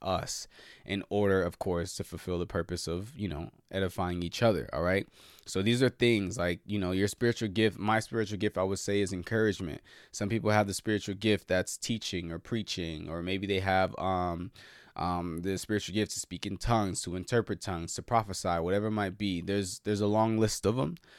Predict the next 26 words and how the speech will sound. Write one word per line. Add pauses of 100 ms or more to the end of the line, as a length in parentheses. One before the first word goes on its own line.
(180)
There's
no,
like, (360)
you
know,
list
of
all
of
them
in
the
Bible,
but
the
Bible
gives
us
some
previews
to
what
gifts
can
be. (440)
Um,